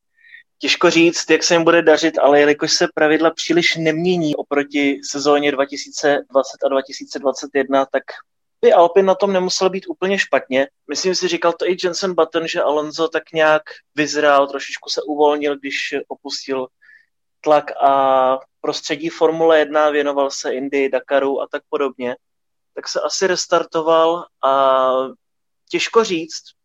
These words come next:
jestli bude taky tak agresivní, jako když tomu bylo vlastně u McLarenu Honda. Nicméně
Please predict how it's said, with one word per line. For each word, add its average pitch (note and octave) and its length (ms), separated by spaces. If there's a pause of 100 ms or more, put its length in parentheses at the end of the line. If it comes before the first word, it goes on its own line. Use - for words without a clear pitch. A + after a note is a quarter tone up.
(420)
jestli E3 320
bude E3 180
taky E3 260
tak - 180
agresivní, D3+ 560
jako D#3 220
když C#3+ 220
tomu D#3 360
bylo D3+ 600
vlastně D3 520
u C3+ 200
McLarenu D3+ 460 (160)
Honda. B2+ 420 (960)
Nicméně C#3+ 920